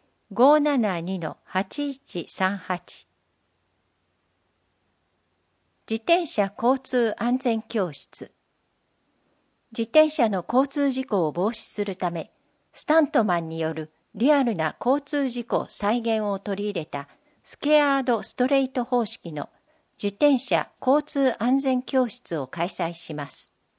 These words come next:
日時、十月八日土曜、十時四十五分から十一時三十五分。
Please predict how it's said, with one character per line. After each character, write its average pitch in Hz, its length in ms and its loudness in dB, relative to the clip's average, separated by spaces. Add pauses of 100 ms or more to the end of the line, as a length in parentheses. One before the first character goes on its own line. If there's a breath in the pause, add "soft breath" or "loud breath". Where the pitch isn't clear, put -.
(960)
日 226 320 2
時、 151 220 -8 (560)
十 247 260 0
月 269 400 -2
八 214 240 0
日 175 300 -2 (180)
土 202 160 4
曜、 214 360 2 (420)
十 269 300 0
時 190 180 -4
四 254 240 4
十 185 200 -2
五 190 160 2
分 220 220 -4
か 156 120 0
ら 151 160 -2
十 220 240 0
一 269 240 -2
時 185 120 -6
三 240 280 0
十 143 240 -4
五 156 160 -2
分。 131 260 -10